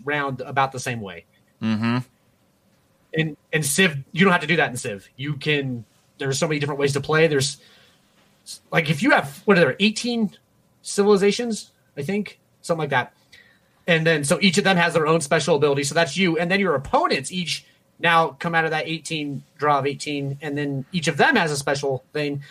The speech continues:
Speaker 1: Each of the matches is just gonna be completely different.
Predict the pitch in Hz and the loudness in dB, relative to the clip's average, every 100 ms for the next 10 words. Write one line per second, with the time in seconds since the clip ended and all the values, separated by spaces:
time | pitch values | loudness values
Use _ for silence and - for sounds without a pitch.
0 | _ _ _ 226 - 240 156 156 240 254 | _ _ _ 2 4 2 2 2 2 0
1 | 151 139 131 160 175 151 151 151 123 127 | -4 -6 -6 -4 -4 -4 -6 -6 -8 -8
2 | 151 185 240 127 | 0 2 2 -2